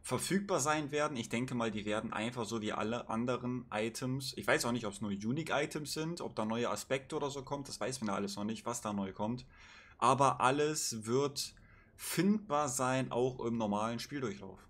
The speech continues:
Außerdem, äh, war ja vor ein paar Tagen Patch eins Punkt null drei am Start. Hatte ich ja schon ein Video zu gemacht, kann ich oben nochmal verlinken, was alles neu dazu kam. Und eine Sache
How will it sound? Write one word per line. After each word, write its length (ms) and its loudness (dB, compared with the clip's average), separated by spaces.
Außerdem, 880 2
äh, 360 0
war 180 6
ja 180 2
vor 600 0
ein 260 0
paar 260 -2
Tagen 480 0
Patch 420 -4
eins 300 2
Punkt 320 -2
null 500 0
drei 560 0
am 160 -2
Start. 640 -2
Hatte 180 2
ich 100 -8
ja 100 4
schon 200 0
ein 40 -4
Video 200 -4
zu 140 -6
gemacht, 360 -8
kann 120 -4
ich 100 -8
oben 140 -2
nochmal 180 -2
verlinken, 380 0
was 120 -4
alles 200 -2
neu 120 -2
dazu 300 -4
kam. 340 -2
Und 200 8
eine 280 6
Sache 480 0